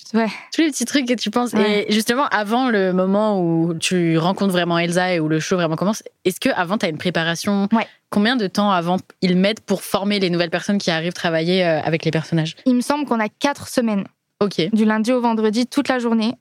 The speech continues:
Speaker 1: où c'est, on est formé sur l'histoire de Elsa et de son, et de, du royaume et de tout le monde. Tu dois tout connaître par cœur, de comment elle se comporte, comment elle parle, comment elle parle aux gens, comment elle bouge, comment elle se tient, son caractère. Donc c'est compliqué quand, euh, bah, toi, euh,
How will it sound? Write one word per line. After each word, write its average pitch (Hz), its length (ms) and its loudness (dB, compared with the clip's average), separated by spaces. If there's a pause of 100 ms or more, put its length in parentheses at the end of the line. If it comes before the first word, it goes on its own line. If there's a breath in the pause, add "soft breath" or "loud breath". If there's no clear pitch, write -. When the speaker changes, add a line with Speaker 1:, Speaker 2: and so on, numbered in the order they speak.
Speaker 1:
où 214 140 2
c'est, 214 180 0
on 214 140 2
est 208 80 0
formé 233 380 0
sur - 420 -4 (100)
l'histoire 226 600 -4 (480)
de 214 60 4
Elsa 214 340 0 (580 soft breath)
et 214 140 0
de 196 320 2
son, 196 420 2
et 202 80 0
de, 196 180 2
du 190 120 -2
royaume 208 240 0
et 214 40 0
de 196 80 -4
tout - 160 -4
le 220 60 4
monde. 294 140 0
Tu 214 80 0
dois 196 80 0
tout - 120 0
connaître 214 260 -2
par - 120 -6
cœur, 311 160 0 (800 loud breath)
de 196 120 2 (140)
comment 247 320 0
elle 226 80 0
se - 100 -6
comporte, - 640 -2 (100)
comment 208 200 -2
elle 196 120 -2
parle, 339 380 -2 (520 soft breath)
comment 208 160 2
elle 202 100 0
parle 202 180 0
aux 202 80 2
gens, 277 280 0
comment 220 200 -2
elle 202 120 0
bouge, 214 560 0 (120)
comment 214 200 0
elle 202 60 -2
se 214 100 -2
tient, 302 400 -4 (600 loud breath)
son 220 160 -2
caractère. 262 480 -2 (120)
Donc 214 260 0
c'est 226 80 0
compliqué 277 440 0
quand, 233 300 0
euh, 202 160 2
bah, 196 160 2
toi, 233 440 -2
euh, 196 180 -2